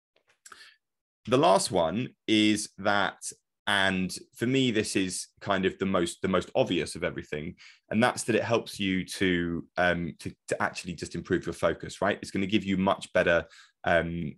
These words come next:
sort of ability to, to spend less time thinking in the moment and more time doing. So what we wanna be doing is we wanna have moments where we are sitting down, we have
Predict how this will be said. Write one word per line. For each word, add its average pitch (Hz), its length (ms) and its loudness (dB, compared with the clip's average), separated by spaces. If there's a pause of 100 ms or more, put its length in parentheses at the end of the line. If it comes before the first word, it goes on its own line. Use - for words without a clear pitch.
(200)
sort - 180 -6
of 78 40 -6
ability 95 560 2
to, - 340 -6
to 95 120 -4
spend 98 300 2
less 101 200 0
time 85 520 -2 (340)
thinking 92 300 0
in 87 80 2
the 87 40 2
moment 110 360 0
and 92 100 0
more 87 180 2
time 85 240 -4
doing. 82 260 0
So 92 200 2 (600)
what 123 240 4
we 156 100 6
wanna 117 200 2
be 104 120 -2
doing 92 600 0
is 104 220 -2
we 104 80 0
wanna 92 280 2
have 87 360 -4
moments 127 540 0
where 92 440 4
we 92 180 0
are 87 140 2
sitting 101 360 -4
down, 92 260 2
we 87 120 -2
have 87 180 -2